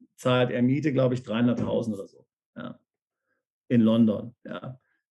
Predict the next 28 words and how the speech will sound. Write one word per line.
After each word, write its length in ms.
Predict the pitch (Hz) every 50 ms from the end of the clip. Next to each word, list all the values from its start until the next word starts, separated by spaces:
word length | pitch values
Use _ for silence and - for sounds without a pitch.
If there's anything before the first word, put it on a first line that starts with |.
| _ _ _
Ähm, 300 | - 123 123 127 127 123
das 160 | 135 135 131
sind 100 | 131 151
halt 160 | 139 139 139
diese 200 | 131 131 135 131
verrückten 480 | 131 143 131 127 139 135 131 - - 135
Luxuswohnungen, 1040 | 131 131 135 131 - - 151 135 113 120 120 123 127 127 127 127 123 123 120 117
ja. 420 | 113 110 107 110 113 120 127 - -
Ähm, 340 | 120 120 117 113 117 113 110
da 120 | - 120
gibt's 320 | 117 113 135 131 - - -
halt 140 | 131 120 120
so 100 | 123 117
viele 240 | - - 135 127
jetzt 240 | 123 120 - - -
nicht, 320 | 123 131 131 131 - - -
in, 160 | - 110 110
in 180 | - 117 117
anderen 320 | - - 120 123 123 120 117
Ländern, 400 | 113 113 117 117 110 113 110 110
da 60 | 110
gibt's 200 | 113 120 - -
halt 120 | 123 123
in 80 | 110 107
London 240 | 110 113 120 127 113
relativ 360 | 107 110 110 - - 110 -
viele, 280 | _ - - 98 - -
ja. 180 | - - -